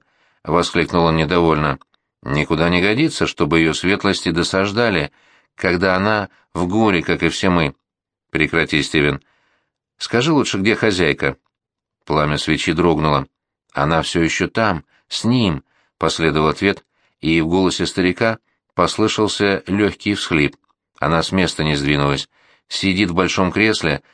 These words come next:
и смотрит на него. Ей-богу, словно заснула, а глазки свои чудные не закрыла". "Надеюсь, вы ничего не трогали?" "Ничего. Там все, как оно и было".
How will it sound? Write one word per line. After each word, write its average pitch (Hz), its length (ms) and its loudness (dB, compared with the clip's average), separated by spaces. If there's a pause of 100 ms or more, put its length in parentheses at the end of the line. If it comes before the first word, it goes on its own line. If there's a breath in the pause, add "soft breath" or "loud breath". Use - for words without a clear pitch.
(160 soft breath)
и 113 80 -2
смотрит 85 540 0
на 78 100 0
него. 76 340 0 (540)
Ей-богу, 117 420 0
словно 101 300 0
заснула, 110 640 0 (460 soft breath)
а 87 260 0
глазки 98 420 0
свои 85 460 0 (320)
чудные 80 420 0
не 82 100 0
закрыла". 87 580 0 (1400)
"Надеюсь, 131 480 0
вы 147 140 0
ничего 151 280 0
не 156 100 0
трогали?" 131 480 0 (340)
"Ничего. 71 680 -2 (320)
Там 76 200 0
все, 90 280 0
как 87 200 -2
оно 90 200 2
и 95 60 2
было". 110 400 0